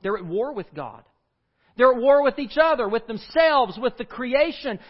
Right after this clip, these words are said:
Instead of this perfect relationship with God where they're walking and talking with Him in the cool of the day, they're hiding in the bushes in shame. Rather than the garden being their home,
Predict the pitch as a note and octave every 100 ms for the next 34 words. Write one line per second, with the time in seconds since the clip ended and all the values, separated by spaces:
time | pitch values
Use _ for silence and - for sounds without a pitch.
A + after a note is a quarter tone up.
0 | A3 B3 - E4 E4+ D4+ - C#4 F4 F4+
1 | - C#4+ D4+ D#4+ D4 - D4+ C4 G3+ B3
2 | D#4 D#4+ C4+ C#4 C4 C4 D#4 E4 E4 C4
3 | G#3+ D#4 D#4 D#4 C4+ A#3+ D4 C#4 A#3 -
4 | D4 D4 A#3 G#3 B3+ C#4+ C4+ A3 - -
5 | C4+ A#3+ - C4+ C#4 C#4 C4 B3 A3+ G#3
6 | F3+ A#3 - G3+ E3 C#3+ F3 D3 - D3
7 | A#2+ G#2+ G2 _ _ _ _ _ _ _
8 | _ _ _ _ _ _ _ _ A3 A#3
9 | A3 A#3 G#3+ F#3+ A3+ A#3 A3 G#3 A#3 A3
10 | A3 F#3 A#3 A#3 A#3+